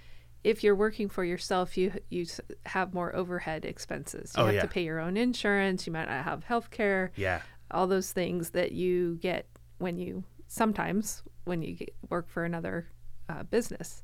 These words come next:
Speaker 2: Mm-hmm.
Speaker 1: So, you know, do you want that responsibility and that overhead, or would you rather work for someone else? So there's a balance there too.
Speaker 2: Yeah.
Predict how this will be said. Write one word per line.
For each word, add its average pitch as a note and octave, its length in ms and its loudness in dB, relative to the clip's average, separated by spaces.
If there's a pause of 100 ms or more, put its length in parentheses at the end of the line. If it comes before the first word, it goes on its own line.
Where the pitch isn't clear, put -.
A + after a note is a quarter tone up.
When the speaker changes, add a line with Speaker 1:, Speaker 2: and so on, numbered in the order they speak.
(120)
Speaker 2:
Mm-hmm. A2 260 2
Speaker 1:
So, F#3 480 4 (160)
you F#3 160 -2
know, E3+ 100 0
do E3+ 160 -2
you F3+ 120 0
want A3 320 4
that F3 180 2 (100)
responsibility E3+ 880 0
and D#3 140 -2
that E3 160 -4
overhead, F3 640 -2
or F3 300 0 (100)
would E3+ 220 -6
you D#3 100 -6
rather D#3+ 460 -4
work E3 180 -2
for - 100 -8
someone F3 320 -2
else? F#3+ 200 2
So G3+ 120 2
there's E3+ 240 0
a D#3+ 40 -4
balance D#3 400 -2
there - 260 -4
too. - 320 0 (220)
Speaker 2:
Yeah. F#2 160 -2